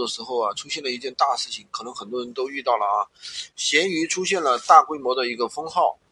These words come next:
就是这个是属于系统抽筋了。啊，很多人就是说，这个随便发了两个字出去啊，闲鱼那边就判定，判定什么呢？私聊违规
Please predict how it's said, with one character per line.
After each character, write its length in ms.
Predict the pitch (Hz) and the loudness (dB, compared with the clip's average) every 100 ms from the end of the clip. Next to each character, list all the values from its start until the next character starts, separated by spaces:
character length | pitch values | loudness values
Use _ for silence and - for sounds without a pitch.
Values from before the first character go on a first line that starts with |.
| _ _ _ - | _ _ _ -10
就 100 | 156 | -6
是 260 | 151 143 131 | -2 -2 -2
这 140 | 190 | -4
个 80 | 180 | -2
是 160 | - | -2
属 180 | 143 123 | -4 -4
于 80 | 127 | -4
系 220 | 139 190 | -2 -4
统 280 | 139 110 107 - | -6 -10 -10 -8
抽 180 | 151 | -6
筋 200 | 143 151 | -6 -4
了。 200 | 151 113 - _ _ _ - | 0 -2 -4 _ _ _ -2
啊， 300 | 117 117 107 | 2 4 2
很 200 | 107 131 | 0 -2
多 160 | 170 196 | 0 2
人 240 | 135 151 | 2 0
就 160 | 156 156 | -2 -4
是 120 | 156 | -4
说， 400 | - 151 151 151 _ _ _ _ _ | 0 2 0 -4 _ _ _ _ _
这 280 | - 139 131 | -6 -2 -2
个 480 | 117 120 110 107 95 | 0 0 2 2 0
随 160 | - 131 | -4 -4
便 280 | 180 175 135 | -2 0 -2
发 320 | - - 147 | -2 4 6
了 80 | 151 | 6
两 160 | 113 | 0
个 80 | 113 | -2
字 200 | 113 151 | -4 -8
出 120 | 117 | -10
去 200 | 131 - | -10 -2
啊， 100 | 127 92 - | 0 -2 -4
闲 320 | - 117 127 | -6 -4 -6
鱼 240 | 127 131 131 | -6 -8 -8
那 120 | 147 | -6
边 180 | 131 135 | -4 -4
就 140 | 143 | -6
判 500 | 123 - 185 135 113 - _ _ _ | -4 4 4 4 -10 -18 _ _ _
定， 240 | 170 147 104 _ _ _ _ - _ - | -8 -8 -10 _ _ _ _ -20 _ -4
判 120 | 160 | -2
定 80 | 156 | -4
什 140 | 110 | -8
么 80 | 123 | -6
呢？ 200 | 131 127 _ _ _ | -6 -6 _ _ _
私 420 | - - 175 196 196 | -4 -4 -2 0 2
聊 300 | 131 117 131 | 4 6 4
违 260 | 120 113 | 2 -2
规 360 | 120 139 143 | -2 -4 -4